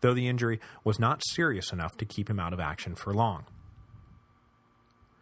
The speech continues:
In contrast to his line of retreat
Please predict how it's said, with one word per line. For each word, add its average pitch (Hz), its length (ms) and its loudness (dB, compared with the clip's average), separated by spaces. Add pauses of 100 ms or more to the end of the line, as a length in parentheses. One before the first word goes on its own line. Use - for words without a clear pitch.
(1700)
In 151 120 6
contrast 226 580 2
to 202 80 4
his 147 100 4
line 117 300 4
of 117 80 0
retreat 104 420 0